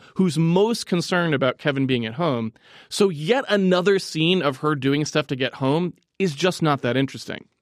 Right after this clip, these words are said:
We've never heard her talk about any of this jewelry, so as far as we know, she doesn't care about it anyway. I probably would have switched that around.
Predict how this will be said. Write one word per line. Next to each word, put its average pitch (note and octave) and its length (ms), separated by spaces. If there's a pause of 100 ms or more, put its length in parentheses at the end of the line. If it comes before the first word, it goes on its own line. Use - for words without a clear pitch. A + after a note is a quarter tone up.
(360)
We've F#3+ 300
never B3 400
heard G3 260
her E3 120
talk C4 340
about E3 200
any C#3+ 140
of C3+ 80
this C3 140
jewelry, C#3 400
so E3+ 140
as E3 100
far G3+ 180
as G3+ 100
we A3 140
know, G3+ 140
she A3+ 120
doesn't F#3+ 220
care F#3+ 280
about D#3+ 200
it D#3 100
anyway. F#3+ 420 (440)
I B3 300
probably F#3+ 680
would D3+ 360
have C3+ 480 (200)
switched - 360
that C#3 160
around. A2 360